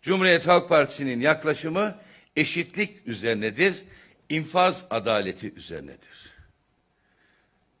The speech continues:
Bu af ilk gündeme geldiğinde Grup Başkan Vekilimiz Sayın Özgür Özel de söylemişti.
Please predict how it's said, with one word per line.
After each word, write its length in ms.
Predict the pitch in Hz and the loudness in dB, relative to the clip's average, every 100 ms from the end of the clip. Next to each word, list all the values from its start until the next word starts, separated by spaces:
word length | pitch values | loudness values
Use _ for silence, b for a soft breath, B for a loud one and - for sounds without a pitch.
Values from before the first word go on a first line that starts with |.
| _ _ _ | _ _ _
Bu 420 | 143 175 165 - - | 2 2 2 -4 4
af 280 | 156 170 - | 6 6 4
ilk 240 | 190 190 - | -4 -4 -4
gündeme 380 | 151 143 139 | -4 -2 0
geldiğinde 640 | 139 147 143 131 127 139 220 | 2 2 2 0 -4 -4 -6
Grup 300 | 175 151 131 | -6 -8 -4
Başkan 420 | 131 - 135 123 | -4 -2 -6 -6
Vekilimiz 420 | 117 127 117 110 | -10 -10 -10 -10
Sayın 260 | - 120 101 | -8 -8 -6
Özgür 320 | 110 101 117 | -8 -6 -6
Özel 320 | 110 113 104 | -4 -2 -4
de 80 | 92 | -6
söylemişti. 840 | - 113 113 117 110 147 190 190 | -6 -4 -4 -4 -4 0 0 0